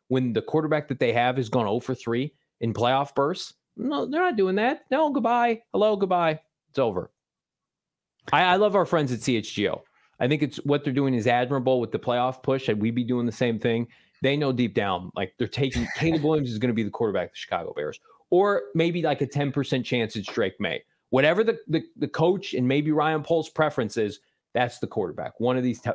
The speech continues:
Speaker 1: one of these two guys. They're taking a wide receiver first overall. They, D J Moore is their number one receiver. What, you, Marvin Harrison Junior with Justin Fields next year and D J Moore, that team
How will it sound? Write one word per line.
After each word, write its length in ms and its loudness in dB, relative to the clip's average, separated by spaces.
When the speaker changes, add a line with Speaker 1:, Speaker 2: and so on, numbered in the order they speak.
Speaker 1:
one 140 0
of 60 0
these 180 -2
two 140 -4
guys. 400 -4
They're 100 -6
taking 300 -2
a 40 -2
wide 240 0
receiver 360 -2
first 260 -2
overall. 480 2
They, 200 -2
D 140 2
J 160 4
Moore 300 4
is 120 -2
their 120 2
number 240 0
one 180 0
receiver. 460 -8
What, 240 -2
you, 260 -4
Marvin 300 4
Harrison 340 2
Junior 300 0
with 340 -4
Justin 400 0
Fields 260 0
next 220 -2
year 60 0
and 100 -2
D 160 0
J 160 2
Moore, 300 2
that 160 2
team 220 -2